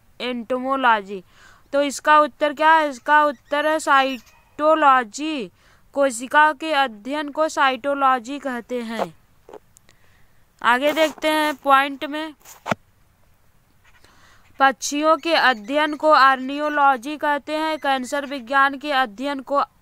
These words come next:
ऑन्कोलॉजी कहते हैं। कीटों के अध्ययन को एंटोलॉज-, एंटोमोलॉजी कहते हैं। आगे देखते हैं नोट पॉइंट में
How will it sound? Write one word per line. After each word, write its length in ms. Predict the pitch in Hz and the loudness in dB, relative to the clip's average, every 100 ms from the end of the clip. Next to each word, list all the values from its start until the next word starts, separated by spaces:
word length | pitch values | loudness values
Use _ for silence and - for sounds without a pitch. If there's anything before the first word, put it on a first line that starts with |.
| - | 2
ऑन्कोलॉजी 920 | 240 247 240 285 285 262 247 226 285 | 2 0 -4 -2 2 4 2 -2 -10
कहते 480 | 294 294 294 302 311 | -6 -4 -4 -4 -2
हैं। 240 | 320 339 - _ _ _ _ | -2 -6 -10 _ _ _ _
कीटों 420 | 254 269 220 294 302 | -6 -6 -2 -2 -2
के 200 | 311 285 | 0 0
अध्ययन 480 | 254 208 277 294 277 | -2 -4 -6 -6 -4
को 220 | 302 294 | 0 0
एंटोलॉज-, 760 | 277 254 254 277 262 254 233 196 _ _ _ _ _ _ | 0 -4 -2 0 4 2 0 -8 _ _ _ _ _ _
एंटोमोलॉजी 1160 | 233 247 220 269 254 285 302 285 254 220 247 285 | -8 -6 -4 -2 0 0 2 4 4 4 -4 -6
कहते 420 | 269 226 - 247 | -4 -4 -6 -8
हैं। 340 | 233 220 180 - _ _ _ _ _ - - - - _ _ | -6 -10 -12 -16 _ _ _ _ _ -20 -20 -20 -20 _ _
आगे 300 | - 240 277 | -2 0 0
देखते 400 | 269 311 269 - | -2 -2 -2 -2
हैं 360 | 302 302 302 311 _ _ _ - - _ _ _ _ _ _ _ _ _ _ _ | -2 -2 -12 -16 _ _ _ -20 -20 _ _ _ _ _ _ _ _ _ _ _
नोट 300 | 226 277 285 - | -2 -2 -2 2
पॉइंट 420 | 294 294 285 311 | 2 2 -2 -6
में 260 | 294 320 | -4 -6